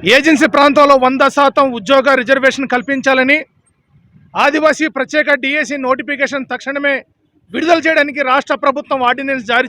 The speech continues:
చేయాలని, మాతృభాష విద్యా వాలంటీర్ రెన్యు-, రెన్యువల్ చేయాలని, అలాగే అటవీ సంరక్షణ చట్టాన్ని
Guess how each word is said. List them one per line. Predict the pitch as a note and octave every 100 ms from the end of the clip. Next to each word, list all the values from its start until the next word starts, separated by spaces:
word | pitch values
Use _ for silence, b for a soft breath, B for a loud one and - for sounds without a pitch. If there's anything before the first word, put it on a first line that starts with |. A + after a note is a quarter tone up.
| C4
చేయాలని, | C4 C4 C#4 E4+ - _ _ _ _ _ _ _ _
మాతృభాష | A#3+ D#4+ E4+ D#4 D#4 D4
విద్యా | C4 G#3 C4 C#4
వాలంటీర్ | C#4 C#4 C4
రెన్యు-, | B3 A#3+ C4 B3+
రెన్యువల్ | A#3+ C4+ C#4+ C4
చేయాలని, | C4+ C#4 C#4+ D#4+ - _ _ _ _ B3+
అలాగే | D4+
అటవీ | D#4+ C#4 E4+
సంరక్షణ | D4+ D#4+ D#4+ C4
చట్టాన్ని | D#4 C#4+ - E4 D#4+ D#4+